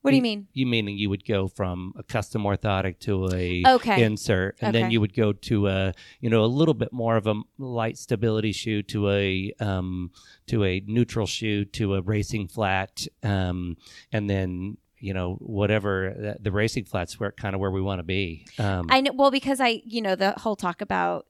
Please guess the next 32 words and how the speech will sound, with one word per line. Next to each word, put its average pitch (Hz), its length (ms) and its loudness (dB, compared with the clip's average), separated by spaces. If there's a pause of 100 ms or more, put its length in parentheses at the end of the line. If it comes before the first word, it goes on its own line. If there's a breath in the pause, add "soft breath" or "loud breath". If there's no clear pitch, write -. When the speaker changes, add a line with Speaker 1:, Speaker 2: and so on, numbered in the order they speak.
(100)
Speaker 1:
Kipchoge 247 460 0
and 233 380 2
everything, 226 400 -2
I'm 214 100 0
Speaker 2:
Yeah. 214 60 2
Speaker 1:
like, 202 180 0
"Oh 233 100 -2
my 208 140 -4
gosh, 202 300 0
if - 80 -12
people 233 460 -2
saw 208 300 0
how 220 120 -4
much 208 240 -2
my 180 200 -2
<laughs> - 120 0
shoes 302 340 4 (120)
weighed 294 300 10
with 285 180 2
my 262 240 2
orthotics." - 840 -2
Speaker 2:
Yes. 135 500 -2 (200 loud breath)
Speaker 1:
But 381 120 2
it, 381 120 -4
it 381 80 -2
makes 403 260 -4
me 480 120 -10
nervous 370 320 -6
to 339 100 -8
do 285 140 -4
that 285 180 0
because 233 640 -6